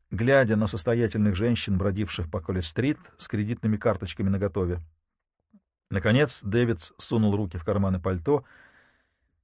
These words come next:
«Как я понимаю, вы скоро уезжаете?» Если до этого я могу быть чем-то вам полезен, свяжитесь со мной.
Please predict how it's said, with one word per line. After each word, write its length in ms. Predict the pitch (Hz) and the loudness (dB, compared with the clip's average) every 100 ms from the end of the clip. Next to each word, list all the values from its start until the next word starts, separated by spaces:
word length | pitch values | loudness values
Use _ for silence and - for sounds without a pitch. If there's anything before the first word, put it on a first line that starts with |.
| _ _ _ | _ _ _
«Как 220 | - 123 127 | 0 2 4
я 160 | 135 | 2
понимаю, 480 | 131 123 127 117 104 | 2 4 4 4 2
вы 100 | 104 | 0
скоро 260 | - 110 113 | -2 0 0
уезжаете?» 920 | 104 104 92 143 131 80 80 62 60 _ _ _ _ _ _ _ - | 2 0 0 0 0 -2 -8 -16 -16 _ _ _ _ _ _ _ -4
Если 360 | 85 110 131 | -2 0 -2
до 100 | 123 | 2
этого 300 | 127 139 120 | 2 2 2
я 160 | 104 110 | 2 4
могу 260 | 120 135 110 | 4 2 -2
быть 160 | 90 | -2
чем-то 300 | - 90 85 | -2 -4 -2
вам 180 | 90 85 | -4 -2
полезен, 420 | 95 117 165 160 | -2 0 0 -2
свяжитесь 480 | 120 120 101 80 80 | -2 -2 -2 -6 -10
со 100 | 82 | -8
мной. 240 | 78 80 | -8 -10